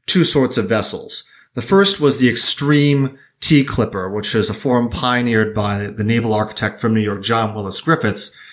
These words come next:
in the eighteen forties, uh, the Extreme Tea Clipper was a vessel that was,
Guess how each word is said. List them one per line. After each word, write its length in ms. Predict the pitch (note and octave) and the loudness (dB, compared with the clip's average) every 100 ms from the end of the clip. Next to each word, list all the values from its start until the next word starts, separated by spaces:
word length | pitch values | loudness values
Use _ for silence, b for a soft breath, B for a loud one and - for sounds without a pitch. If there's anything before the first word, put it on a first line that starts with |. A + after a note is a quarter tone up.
| B B B | B B B
in 160 | - A2 | -6 -2
the 120 | A2 | 0
eighteen 420 | A2+ A2+ G#2+ G2+ F#2+ | 0 -2 -4 -4 -2
forties, 640 | F#3 D3 G#2+ G2+ - b b b - | 0 2 2 -2 -8 b b b -10
uh, 360 | A#2+ A#2 A2+ - | -4 -2 -2 -6
the 300 | B2+ A#2+ A#2+ - | -4 -2 -2 -6
Extreme 500 | - - F3+ E3 C3+ | -6 0 4 4 2
Tea 240 | - A3+ | 2 2
Clipper 500 | A3 A#2+ A2 G#2 G2+ | 2 -2 0 -2 -4
was 380 | G2+ G#2 G2+ G#2 | -6 -6 -4 -2
a 100 | G#2+ | -4
vessel 400 | G2+ B2+ - A#2+ | -2 -2 0 -2
that 140 | A#2 A2 | -4 -4
was, 300 | G#2 - | -6 -6